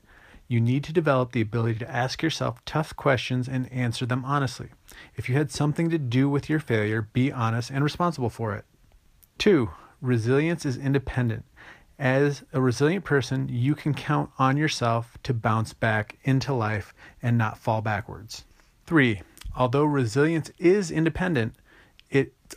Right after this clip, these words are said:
also tied to other people. The more people you're responsible for, the greater your motivation should be to begin again, and the stronger the reason,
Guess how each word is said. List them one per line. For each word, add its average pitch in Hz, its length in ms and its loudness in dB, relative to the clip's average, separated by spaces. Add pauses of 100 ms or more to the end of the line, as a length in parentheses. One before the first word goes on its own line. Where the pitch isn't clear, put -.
also 151 400 2
tied 120 380 0
to - 180 -8
other 117 260 0
people. - 480 -6 (560)
The 110 100 -4
more 135 180 4
people 151 300 0
you're 143 80 2
responsible 139 560 0
for, 107 400 -4
the - 80 -12
greater 123 400 2
your 139 160 2
motivation 117 540 0
should 113 260 -4
be 110 140 -2
to - 120 -6
begin 117 360 0
again, 107 340 -2
and 117 100 -2
the 117 80 0
stronger 139 480 0
the 117 140 -2
reason, 107 440 -2